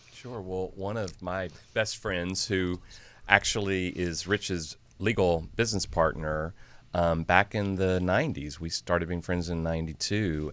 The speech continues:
and he and his husband wanted to have a baby. And so we had no idea, um, that this was even really possible. And so it took them about six years,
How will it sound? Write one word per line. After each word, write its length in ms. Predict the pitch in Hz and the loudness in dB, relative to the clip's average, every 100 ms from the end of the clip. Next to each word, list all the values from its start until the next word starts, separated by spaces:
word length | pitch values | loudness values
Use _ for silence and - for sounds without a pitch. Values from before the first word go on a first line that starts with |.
| - | -4
and 460 | 85 82 80 80 | -2 -2 -2 -4
he 500 | 87 - 95 92 98 | -8 -8 -4 -2 -2
and 160 | - 80 | -2 -4
his 220 | 87 82 | -4 -2
husband 500 | 85 78 82 82 80 | -2 -2 -2 -2 -2
wanted 300 | 78 78 82 | -2 -2 -2
to 80 | 87 | -4
have 500 | 76 73 71 76 - | -4 -4 -4 -4 -6
a 60 | 87 | -2
baby. 440 | 95 160 - - - - - - - - | 0 0 -4 -8 -14 -20 -20 -20 -18 0
And 420 | 95 92 90 90 | 2 4 4 2
so 220 | - - | 2 4
we 120 | 95 98 | 4 4
had 140 | 95 | 2
no 300 | 87 95 117 | 4 6 8
idea, 580 | 101 78 78 73 73 82 - - - - | 6 4 0 0 0 -2 -6 -20 -20 0
um, 280 | 85 82 80 | 4 4 4
that 180 | 90 | 2
this 180 | 107 107 | 2 2
was 140 | 95 90 | 4 4
even 220 | 90 90 | 6 4
really 180 | 85 76 | 4 0
possible. 720 | - 95 101 95 - - - | 6 8 8 4 0 -4 -4
And 160 | 82 78 | -2 2
so 240 | - 87 | 6 6
it 100 | 85 | 4
took 120 | - | 0
them 140 | - 156 | 0 2
about 260 | - - | 4 4
six 320 | - 156 - | 2 2 0
years, 400 | - 73 73 101 | 0 0 0 -2